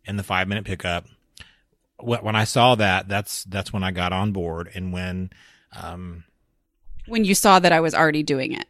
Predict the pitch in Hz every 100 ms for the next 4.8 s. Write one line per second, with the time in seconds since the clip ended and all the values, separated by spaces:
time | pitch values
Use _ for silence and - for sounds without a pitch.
0 | - 190 190 175 - 185 180 160 156 120
1 | - 143 143 135 - - 160 143 151 139
2 | 139 - - - 160 226 240 254 254 -
3 | - - - - _ 233 143 - 113 113
4 | 131 123 117 101 117 123 -